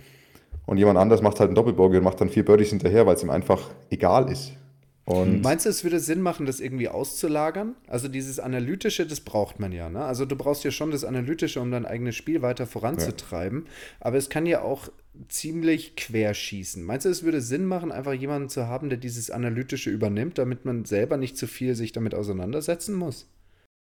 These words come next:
Speaker 1: Ja, das könnte sein, aber ich, also das, das könnte man machen. Ich, also was ich für mich jetzt geordnet habe, ist, um auch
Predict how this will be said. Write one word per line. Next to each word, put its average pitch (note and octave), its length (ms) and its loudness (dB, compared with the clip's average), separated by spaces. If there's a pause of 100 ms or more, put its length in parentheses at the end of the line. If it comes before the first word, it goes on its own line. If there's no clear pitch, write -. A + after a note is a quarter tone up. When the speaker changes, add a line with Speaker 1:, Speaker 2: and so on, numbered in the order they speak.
(340)
Speaker 1:
Ja, G#2 220 6
das G#2 200 0
könnte G2 220 0
sein, F#2+ 260 6
aber F#2 220 4
ich, - 240 -8
also - 240 2
das, - 260 -4
das - 160 -2
könnte A2+ 220 2
man G#2 160 2
machen. G#2 320 0
Ich, - 200 -10 (280)
also F#2+ 180 4
was F#2 140 4
ich G#2 160 -6
für - 100 -4
mich G2 160 -2
jetzt - 180 -6
geordnet - 460 -2
habe, - 220 -2
ist, - 240 -6
um F#2 180 -4
auch - 320 -2